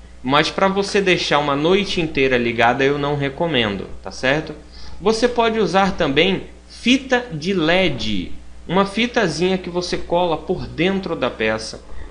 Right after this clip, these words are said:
que fica bem legal também. Só que aí a fita de led você já precisa ter um conhecimento um pouquinho maior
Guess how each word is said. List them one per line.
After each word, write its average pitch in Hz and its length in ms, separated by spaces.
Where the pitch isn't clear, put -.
que 156 140
fica 180 300
bem 160 180
legal 160 360
também. 135 460
Só 180 200
que 202 100
aí 214 160
a 202 60
fita 196 300
de 170 140
led 175 300
você 175 300
já 175 120
precisa 170 540
ter 165 180
um 165 80
conhecimento 160 640
um 156 40
pouquinho 202 400
maior 170 560